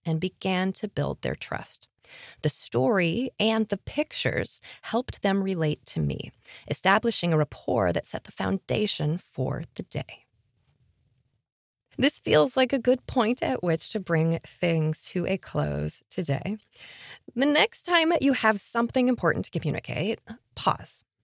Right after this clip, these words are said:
You know the path you're likely to follow. Turn to your presentation software, start creating slides, open your graphing application, start making a graph.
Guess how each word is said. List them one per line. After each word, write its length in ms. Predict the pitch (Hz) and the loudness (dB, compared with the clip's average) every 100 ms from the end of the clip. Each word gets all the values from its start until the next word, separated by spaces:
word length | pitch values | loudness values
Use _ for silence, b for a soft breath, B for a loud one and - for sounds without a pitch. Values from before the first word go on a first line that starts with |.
| _ _ - | _ _ 0
You 240 | 233 392 | 4 6
know 240 | 311 214 | 6 6
the 80 | 202 | 4
path 320 | - 170 170 | 4 4 4
you're 80 | 180 | 0
likely 460 | 156 131 - 143 143 | 0 0 0 -4 -2
to 100 | - | -6
follow. 520 | - 82 80 98 196 | -4 -4 -4 -6 -8
Turn 220 | - - 165 | -8 -8 -6
to 60 | |
your 80 | - | -6
presentation 540 | - - - 247 226 | -8 -8 -2 0 2
software, 440 | 226 208 196 185 185 | 2 0 0 -2 -2
start 220 | - 156 | -2 -4
creating 260 | - 131 - | -4 -4 -6
slides, 640 | - 233 220 208 202 - B B | -2 0 0 0 -2 -6 B B
open 200 | 165 139 | -2 -2
your 100 | 85 | -2
graphing 480 | - 180 208 208 - | 0 -2 2 0 2
application, 560 | - - 190 180 180 | 0 -2 -2 -2 0
start 220 | 175 - - | -2 -2 -2
making 260 | 165 165 | -2 -4
a 60 | - | -6
graph. 640 | - 226 196 202 - - | -4 -2 -2 -6 -10 -20